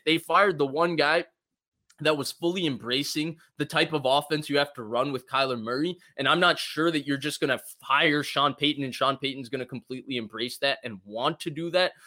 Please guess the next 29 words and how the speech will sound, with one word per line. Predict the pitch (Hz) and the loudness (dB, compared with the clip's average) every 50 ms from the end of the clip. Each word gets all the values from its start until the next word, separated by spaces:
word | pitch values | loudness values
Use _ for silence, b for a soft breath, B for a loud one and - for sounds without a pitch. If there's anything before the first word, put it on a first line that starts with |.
| b b | b b
So | - 151 | -6 -2
there's | 143 156 156 143 | 0 2 4 4
also | 170 180 180 - 151 117 | 4 2 2 0 -2 0
that | 120 135 156 170 - - | 0 2 2 0 0 0
part | 160 156 156 156 | 0 0 2 2
of | 147 | 0
it. | 156 151 - _ _ - | 0 -2 -2 _ _ 0
And | 156 151 170 185 185 202 196 170 - b b b b | 2 4 4 6 4 4 2 0 -4 b b b b
then | 151 170 175 180 | 2 2 4 4
there's | 180 170 165 - | 4 2 4 4
the | - 151 | 2 0
working | 139 131 147 170 180 175 180 180 165 | 2 4 4 4 4 2 0 -4 -4
with | 151 - - | -4 -4 0
Kyler | - 156 160 156 156 147 | 2 2 2 4 2 0
Murray | 131 127 135 143 151 147 | -2 -2 -2 -2 -2 -4
part | 143 - - 143 147 143 | -4 -2 0 0 2 0
of | 139 135 | 0 0
it, | 151 156 151 - b b b b - | 0 0 0 -2 b b b b -8
especially, | 143 - - - 156 165 - 170 165 | -8 -6 -2 -2 -2 -2 -2 -2 -2
you | 156 | -2
know, | 151 156 160 | 0 2 4
I | 160 147 135 | 4 4 2
heard | 135 147 165 160 | 2 0 -2 -2
the | 143 | -4
new | 135 135 147 147 135 | -6 -4 -4 -4 -4
cod | - 135 131 143 151 | -2 0 2 2 2
is | 143 123 - | 0 0 0
out, | 147 143 151 151 151 | 2 2 2 2 -2
so | - - 123 120 120 117 | -4 -2 -2 -2 -2 -4